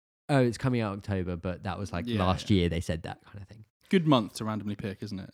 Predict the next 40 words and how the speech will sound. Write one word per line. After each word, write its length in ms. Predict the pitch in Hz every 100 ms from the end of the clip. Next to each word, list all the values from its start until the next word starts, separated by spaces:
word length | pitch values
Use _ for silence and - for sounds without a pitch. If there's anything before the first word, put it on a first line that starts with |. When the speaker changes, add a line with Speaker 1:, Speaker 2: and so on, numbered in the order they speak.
| -
Speaker 2:
To, 80 |
Speaker 1:
Yeah, 160 | 240 110 -
yeah, 240 | 113 82
it 160 | 87 98
Speaker 2:
to 80 | 113
bring 140 | 143
Speaker 1:
gives 60 | 113
Speaker 2:
a 20 |
Speaker 1:
you 40 |
Speaker 2:
small 260 | 127 135 120
game 260 | 110 110 104
out. 180 | 92 -
Speaker 1:
Yeah, 240 | 190 117
yeah, 400 | 120 120 101 101 - _ - - _
yeah. 60 | 131
Uh, 480 | 127 117 117 110 127 143
then 220 | 143 139
we 160 | 139 147
also 480 | - 160 165 185 156
have 400 | 143 127 113 - _ _ _
a 40 |
couple 280 | - 170 180
of 80 | 165
other, 420 | 151 143 139 131
I've 80 | 120
got 140 | 139 101
five 680 | - 156 147 143 143 131
here, 520 | - 131 113 98 98 95
high 280 | - 127 131
profile 420 | - 123 110 101
games. 540 | 98 98 95 95 95 - _ _ _ _ _ _ _ _ _ _ -
No, 120 | 104
I 40 |
can't 240 | 98 113 98
count. 180 | 95 95
I've 80 |
only 140 | 101 101
got 140 | 95
four. 340 | - 85 90 98 _ _ _ _
Uh, 400 | 110 101 101 101